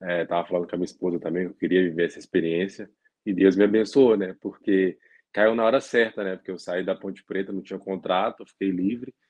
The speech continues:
e veio esse convite do Al Dafra. Aí, pô, deu tudo certo. Aí chegando lá no Emirados, no Al Dafra, é, não conhecia o time, né? Eu pe-, pesquisei por internet, eu sabia que o Al Dafra tava,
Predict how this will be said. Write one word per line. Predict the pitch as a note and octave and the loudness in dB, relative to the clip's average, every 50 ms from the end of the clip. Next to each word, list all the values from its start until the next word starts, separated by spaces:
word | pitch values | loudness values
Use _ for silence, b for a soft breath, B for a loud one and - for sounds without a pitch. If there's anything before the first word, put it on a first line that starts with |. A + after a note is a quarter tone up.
| _ _ _ _ _ | _ _ _ _ _
e | - G2+ | -4 -4
veio | F2+ E2 F#2+ G2 | -2 0 0 0
esse | G2 - | 0 -2
convite | - - A2 G2+ G2+ G2+ G2+ | -4 -4 -4 -4 -4 -6 -4
do | G2+ A2 | -2 -2
Al | A#2 B2 | -2 0
Dafra. | G#2+ G2 F#2 F#2 - - - - - _ _ - | 0 0 0 0 0 -4 -8 -20 -20 _ _ -16
Aí, | F2+ F2 E2+ E2+ F2 F2+ F#2 F#2+ G#2 A2 G#2+ - _ _ _ - | -12 -8 -8 -6 -4 -2 -2 -2 -2 -4 -6 -10 _ _ _ -4
pô, | A2+ G2 | -4 -4
deu | F2 F2+ E2+ | -4 -4 -6
tudo | - G#2+ G2+ | -6 -6 -8
certo. | F#2+ - - F2 F2 F#2+ G2+ G#2+ - - | -8 -8 -6 -4 -2 -2 -2 -4 -6 -8
Aí | F#2+ E2+ E2+ | -8 -10 -8
chegando | - - G2 F#2 G2 G2+ G2 | -8 -6 -4 -4 -4 -2 -2
lá | F#2+ F#2 | -2 -2
no | F#2+ G2 | -2 -2
Emirados, | F#2+ G2 F#2 F2 F2+ F2+ G2 G#2 G2+ - - b b b b b b b b b _ - | -2 -2 -2 -2 -2 -2 -2 -4 -6 -10 -18 b b b b b b b b b _ -2
no | G2 | 0
Al | F#2 F#2 E2 | 0 0 2
Dafra, | E2+ E2+ F#2 G2+ G#2 - - A2 G2+ _ _ _ _ _ _ _ _ _ - F#2+ | 2 4 4 2 2 -2 -8 -14 -14 _ _ _ _ _ _ _ _ _ -14 -8
é, | F#2 F#2 F#2 F2+ | -4 -2 -2 0
não | F#2+ G#2+ | -2 -2
conhecia | G2+ - A2+ A2 G2+ F#2+ - - G#2+ | -2 0 0 0 0 0 0 0 0
o | G2 | 0
time, | - - G#2 A2 C3 B2+ G#2+ | -2 -2 -2 -2 -2 0 0
né? | G2+ G2+ G2+ G#2 G2+ F#2 | 0 2 2 2 0 0
Eu | E2+ - _ _ - F2+ D#2 - - _ _ | -4 -8 _ _ -14 -14 -14 -14 -18 _ _
pe-, | - G#2+ | -4 -4
pesquisei | G2+ - G#2 F#2+ - - A2+ G2 F2+ G2 F#2+ | -2 -2 -4 -6 -4 -4 -2 2 4 4 4
por | F#2+ - G#2 G#2 G2+ | 4 2 0 2 2
internet, | G2 G2 G2 G#2 G2+ F#2 F#2 F#2+ G2 G#2+ A#2+ A#2+ - - | 2 0 0 -2 -2 -2 0 0 0 0 0 -2 -4 -6
eu | F#2+ F2+ | -6 -6
sabia | E2+ - F#2 F2 F2+ F#2+ F#2+ | -4 -4 -4 -2 -2 -2 -4
que | - - G2+ | -4 -4 -4
o | F#2+ F#2 | -2 -2
Al | F2+ F2 | 0 0
Dafra | F2+ F2+ F2+ - G2 | -2 -2 -2 -4 -6
tava, | F#2+ - F#2 F#2 F#2+ F#2 E2 | -6 -4 -2 0 0 -2 -2